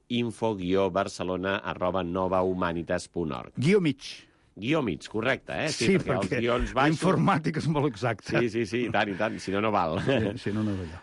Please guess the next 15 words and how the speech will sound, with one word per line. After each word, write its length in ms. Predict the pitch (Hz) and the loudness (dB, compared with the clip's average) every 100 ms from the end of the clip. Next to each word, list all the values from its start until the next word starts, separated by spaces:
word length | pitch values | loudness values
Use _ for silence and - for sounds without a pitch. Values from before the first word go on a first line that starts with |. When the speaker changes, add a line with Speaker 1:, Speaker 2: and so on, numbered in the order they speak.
| - | -10
Speaker 1:
Alguna 1040 | - 85 95 90 85 85 - - - - 156 | -2 0 2 2 2 2 2 0 0 0 2
Speaker 2:
Bé, 140 | 185 | 4
només 280 | 180 175 175 | 4 2 2
dir-vos 360 | 165 175 185 - | 2 2 0 -2
que 140 | 151 | -4
estic 340 | 143 - 160 131 180 | -6 -6 -6 -2 0
tan 160 | 202 | 0
segur, 420 | 190 - 175 190 | 0 2 2 4
tan 220 | 156 170 165 | 2 0 -2
segur, 300 | - 165 156 | -2 0 2
tan 160 | 151 | 0
segur 380 | 143 - 147 160 123 | 0 0 2 2 2
que 140 | 127 | -4
si 180 | - 127 | -2 -2
veniu 380 | 117 143 147 | 0 2 2